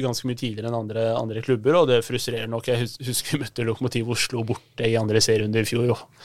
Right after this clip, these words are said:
og de kokte jo som bare det, ikke sant? Vi vant en null, vi lå lavt og stanga unna, lagde noen frispark og jubla, liksom, var liksom, det er liksom en gjeng med sytten, atten, nitten-åringer som spiller som de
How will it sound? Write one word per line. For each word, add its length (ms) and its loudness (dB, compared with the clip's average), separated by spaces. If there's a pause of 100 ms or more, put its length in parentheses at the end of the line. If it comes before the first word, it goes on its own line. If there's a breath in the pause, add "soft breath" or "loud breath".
(140 loud breath)
og 140 4
de 100 10
kokte 320 2
jo 80 -2
som 200 6
bare 280 2
det, 240 2
ikke 160 -4
sant? 180 0
Vi 120 6
vant 180 0
en 240 4
null, 220 6 (100)
vi 160 0
lå 240 4
lavt 400 6
og 80 4
stanga 560 4
unna, 540 0 (100)
lagde 240 -2
noen 160 -2
frispark 720 -2
og 140 4
jubla, 500 2
liksom, 160 0
var 80 2
liksom, 220 -2 (760 loud breath)
det 60 4
er 80 2
liksom 260 0
en 80 2
gjeng 220 6 (100)
med 80 2
sytten, 400 0
atten, 160 -8
nitten-åringer 600 0
som 100 4
spiller 320 -2
som 140 0
de 20 4